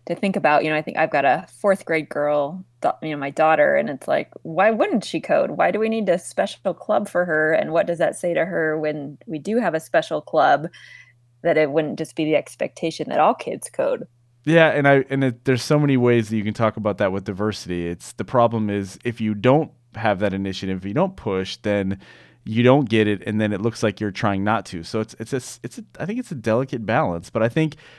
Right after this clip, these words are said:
Speaker 2: we're learning as we go still, and we're figuring out, you know, hey, getting this into a classroom where people can actually see their passion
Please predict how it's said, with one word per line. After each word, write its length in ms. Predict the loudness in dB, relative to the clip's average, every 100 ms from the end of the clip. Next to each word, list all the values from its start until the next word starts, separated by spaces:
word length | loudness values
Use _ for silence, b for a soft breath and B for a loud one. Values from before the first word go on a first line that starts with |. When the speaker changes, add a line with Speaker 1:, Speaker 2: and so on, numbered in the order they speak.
| B
Speaker 2:
we're 140 | 0 2
learning 680 | 6 6 6 4 2 0 -2
as 260 | 0 2 0
we 100 | 0
go 320 | 4 4 4
still, 600 | 0 2 4 4 2 -2 -4
and 240 | -2 0
we're 100 | 0
figuring 520 | 0 0 2 2 2
out, 340 | 4 4 2 -2
you 140 | -4
know, 100 | -2
hey, 220 | 0 0 0
getting 420 | 0 2 2 4
this 240 | 2 0
into 440 | -4 -4 -2 0 0
a 100 | 0
classroom 560 | 0 0 -2 -4 -2
where 140 | -2 -2
people 300 | -6 -6 -4
can 120 | -4
actually 320 | -4 -4 -6
see 400 | -4 -2 -2 -4 b b b
their 120 | -4 -4
passion 760 | 0 2 2 0 -2 -2 -4